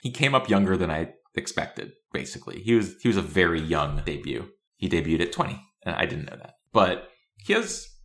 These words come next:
time to add quite a bit to his career accomplishments,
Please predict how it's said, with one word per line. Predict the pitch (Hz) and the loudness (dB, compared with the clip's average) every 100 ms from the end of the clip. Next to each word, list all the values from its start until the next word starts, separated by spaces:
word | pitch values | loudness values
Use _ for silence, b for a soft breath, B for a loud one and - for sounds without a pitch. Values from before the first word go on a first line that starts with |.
| - - | -20 0
time | 98 139 117 101 95 | 4 6 4 0 -4
to | - 87 - | -4 -2 -2
add | 90 98 92 - - _ - | 2 4 2 -4 -18 _ -20
quite | - 95 98 | -4 2 4
a | 82 | 4
bit | - 87 - - - | 2 2 0 -18 -8
to | - 90 | -2 0
his | 82 - | 0 -4
career | 95 90 82 | 0 2 2
accomplishments, | 78 92 98 82 80 73 | 2 2 0 -2 -6 -10